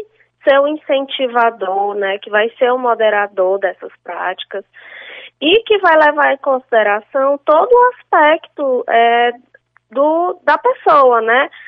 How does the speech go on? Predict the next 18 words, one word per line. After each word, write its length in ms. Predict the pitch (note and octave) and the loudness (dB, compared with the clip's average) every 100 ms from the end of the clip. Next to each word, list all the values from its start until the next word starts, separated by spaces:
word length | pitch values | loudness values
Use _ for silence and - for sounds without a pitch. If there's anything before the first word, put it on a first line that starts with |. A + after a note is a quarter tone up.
| - - - | -20 -6 0
Seja 220 | D#4+ D#4 | 2 2
a 60 | D4+ | 0
faixa 360 | C4 B3+ - | 0 -2 -4
de 160 | A3 G#3+ | -4 -6
vi-, 280 | G3+ A3 A#3+ | -8 -6 -6
a 80 | G#3+ | -6
faixa 280 | B3+ A3+ G3+ | -6 -6 -6
etária, 840 | - A3 A3+ A#3 A#3 A3+ A3+ A3 - - - - | -4 -2 2 2 2 2 0 -2 -10 -20 -10 0
é, 160 | B3+ | 2
o 60 | C#4 | 2
contexto 520 | D#4+ D4+ C#4 B3+ B3+ | 2 0 0 -2 -6
socioeconômico, 1300 | - A#3 A#3 A3+ - F#3 F#3+ A3 A#3+ A#3 A3+ A3 - A3+ | -4 -4 -4 -8 -8 -6 -2 2 2 2 0 -4 -6 -4
né? 200 | A3+ B3+ | 0 0
O 60 | |
contexto 680 | C4+ C4 C4 A#3+ A#3+ - A3 - - - - - | 0 -2 0 0 0 -4 -6 -8 -20 -20 -20 -4
cultural, 1000 | D#4 D4+ B3+ G3 G3+ A3 A3+ A3+ G#3+ A3 | -4 -2 -4 0 0 2 2 2 0 -2
né? 280 | G#3 G#3 A3 | -4 -2 0
As 140 | A3+ | -2